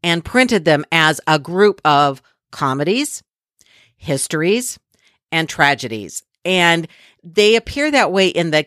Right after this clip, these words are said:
catalog page, what we would call a table of contents.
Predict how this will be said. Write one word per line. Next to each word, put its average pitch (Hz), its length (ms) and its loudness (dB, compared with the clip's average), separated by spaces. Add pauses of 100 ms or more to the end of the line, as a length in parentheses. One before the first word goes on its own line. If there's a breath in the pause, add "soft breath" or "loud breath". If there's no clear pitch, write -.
catalog 123 960 -2
page, 110 380 -2
what 180 140 -4
we 269 180 0
would 254 160 -2
call 147 380 2
a 139 80 -2
table 131 360 -2
of 127 120 -6
contents. 160 640 -4